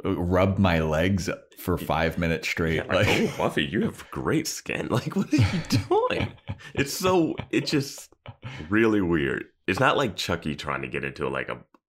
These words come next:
Speaker 2: <laughs> like a human body from the doll,
Speaker 1: Mm-hmm.
Speaker 2: you know? It's like, oh yeah,
Speaker 1: And
Speaker 2: whatever.
Speaker 1: it's not
Speaker 2: Any
Speaker 1: like a
Speaker 2: human
Speaker 1: dude
Speaker 2: body.
Speaker 1: switching bodies with a woman where it's like, "Whoa, this is what
Speaker 2: Yeah.
Speaker 1: having a vagina feels like," or whatever.
Speaker 2: Yeah, it's like, "Oh, I'm just in a whole nother woman's body."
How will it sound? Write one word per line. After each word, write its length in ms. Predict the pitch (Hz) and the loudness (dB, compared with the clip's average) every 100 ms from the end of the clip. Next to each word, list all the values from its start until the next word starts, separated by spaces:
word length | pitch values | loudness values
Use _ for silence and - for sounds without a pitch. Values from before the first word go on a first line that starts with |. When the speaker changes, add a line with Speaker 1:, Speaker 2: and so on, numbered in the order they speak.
| _ _ - | _ _ -12
Speaker 2:
<laughs> 640 | - - 78 - - - | -8 -6 -6 -8 -20 -6
like 160 | 73 73 | -2 0
a 200 | 67 - | -2 -4
human 380 | - 85 71 60 | -4 -2 -2 -4
body 340 | 60 64 60 | -4 -4 -4
from 240 | 62 62 57 | -6 -8 -10
the 80 | 60 | -10
doll, 320 | 60 62 92 | -4 2 2
Speaker 1:
Mm-hmm. 100 | 87 | 2
Speaker 2:
you 100 | 65 | 0
know? 180 | 55 69 | -4 -6
It's 160 | 69 | -4
like, 300 | 67 64 - _ _ _ 104 | -4 -4 -8 _ _ _ 0
oh 100 | 76 | 2
yeah, 80 | |
Speaker 1:
And 80 | 67 | 4
Speaker 2:
whatever. 140 | 73 135 | 4 2
Speaker 1:
it's 120 | 151 | 4
not 100 | 147 | 4
Speaker 2:
Any 80 | 120 | 4
Speaker 1:
like 100 | 120 | 4
a 60 | |
Speaker 2:
human 120 | 104 92 | 4 4
Speaker 1:
dude 280 | 107 107 98 | 4 4 2
Speaker 2:
body. 60 | |
Speaker 1:
switching 340 | - 98 92 90 | 0 0 0 2
bodies 440 | 85 85 85 82 | 2 2 0 0
with 140 | 87 | -2
a 60 | 76 | -2
woman 500 | 78 95 98 90 92 | 0 4 4 4 4
where 160 | 87 82 | 2 2
it's 160 | - | 0
like, 200 | 85 78 | 0 0
"Whoa, 480 | 87 120 117 107 101 | 2 6 8 8 6
this 200 | 95 107 | 4 4
is 80 | 104 | 4
what 160 | 98 82 | 4 2
Speaker 2:
Yeah. 60 | |
Speaker 1:
having 300 | 85 82 82 | 2 0 2
a 120 | 82 | 0
vagina 640 | 80 85 82 85 80 80 76 | 0 0 0 0 0 0 -2
feels 360 | - 76 76 | -2 -2 -2
like," 240 | 78 71 - | -2 -2 -4
or 60 | 67 | -4
whatever. 580 | 73 65 62 - 92 - _ | -4 -4 -4 -6 -8 -12 _
Speaker 2:
Yeah, 140 | 131 92 | -4 -2
it's 140 | 85 | -2
like, 160 | 92 - | -6 -2
"Oh, 160 | 123 95 | 2 2
I'm 160 | 85 | 2
just 200 | 82 92 | 0 -2
in 80 | 80 | -2
a 40 | 71 | -4
whole 540 | - - - 85 85 | -8 -12 -2 0 0
nother 440 | 73 69 76 73 | -2 -2 -2 -2
woman's 500 | 69 64 73 71 64 | -4 -4 -6 -6 -10
body." 500 | - - 64 - - | -12 -6 -6 -6 -12